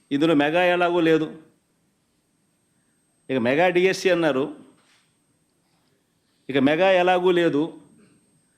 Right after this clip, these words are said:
ఉన్న డిఎస్సి పరిస్థితి ఏందని చూస్తే మేము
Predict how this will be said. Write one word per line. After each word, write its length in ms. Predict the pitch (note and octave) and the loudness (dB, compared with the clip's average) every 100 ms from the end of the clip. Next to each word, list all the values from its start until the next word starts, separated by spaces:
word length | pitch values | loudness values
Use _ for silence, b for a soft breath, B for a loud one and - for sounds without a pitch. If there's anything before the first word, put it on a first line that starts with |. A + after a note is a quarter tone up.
| _ _ - | _ _ -10
ఉన్న 300 | G#2 D3+ G#3+ | -4 0 0
డిఎస్సి 440 | G#3 A3+ A3 A#3+ | 0 0 -2 -4
పరిస్థితి 420 | G#3+ A3 G#3+ F#3+ G#3+ | -6 -6 -4 -2 -2
ఏందని 280 | G#3 G#3+ F#3 | 0 -4 -2
చూస్తే 280 | F#3 - D#3 F3 G3+ _ _ _ _ _ _ _ _ _ _ _ - C3+ B2+ | -4 -2 -4 -4 -6 _ _ _ _ _ _ _ _ _ _ _ -10 -2 0
మేము 340 | E3 A#3 A#3+ | 2 2 0